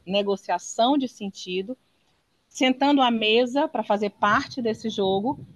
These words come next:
E onde eu quero tá enquanto comunicação? Eu quero tá sentado na mesa ajudando a achar soluções.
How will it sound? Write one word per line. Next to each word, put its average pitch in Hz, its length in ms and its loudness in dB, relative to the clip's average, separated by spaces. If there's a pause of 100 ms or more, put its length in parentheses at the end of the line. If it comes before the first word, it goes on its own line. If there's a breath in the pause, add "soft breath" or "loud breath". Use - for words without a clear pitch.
(100)
E 220 100 0
onde 285 200 4
eu 311 80 4
quero 247 320 6
tá 196 260 4
enquanto 185 320 -4
comunicação? 185 760 -6 (320)
Eu 175 80 -6
quero 214 220 2
tá 214 160 2
sentado 240 600 0
na 226 120 2
mesa 220 320 2
ajudando 233 720 2
a 233 60 2
achar 226 280 -2
soluções. 220 800 -2